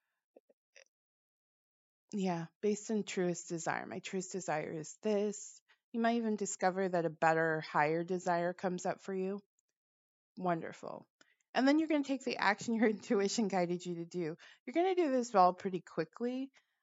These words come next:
I've slowed it down so you can see it, but you could do all of this in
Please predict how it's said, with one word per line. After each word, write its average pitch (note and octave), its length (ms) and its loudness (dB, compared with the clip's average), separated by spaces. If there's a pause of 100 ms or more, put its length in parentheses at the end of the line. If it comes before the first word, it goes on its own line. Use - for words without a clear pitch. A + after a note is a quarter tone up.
I've A3 140 0
slowed A#3 280 2
it - 240 -2
down F3 320 2
so F#3+ 140 -6
you F#3 80 -6
can F3 200 -6
see F#3 220 -4
it, F#3 100 -6
but - 200 -12
you G3+ 100 -8
could F#3 160 -10
do E3 160 -6
all E3 180 -4
of E3+ 120 -8
this E3 260 -4
in E3 280 -8